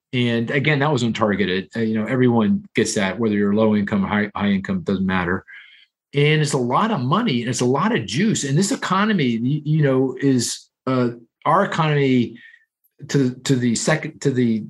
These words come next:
to the, s-, the second power. I mean,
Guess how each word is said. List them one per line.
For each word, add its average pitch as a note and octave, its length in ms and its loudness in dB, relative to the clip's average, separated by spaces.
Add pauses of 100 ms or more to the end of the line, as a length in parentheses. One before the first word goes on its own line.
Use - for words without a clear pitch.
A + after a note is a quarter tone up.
to A#2 220 -2
the, A2+ 40 0
s-, - 360 -6
the A#2 380 -2
second - 600 -4
power. E3 560 -2
I B2 40 -2
mean, A#2+ 400 0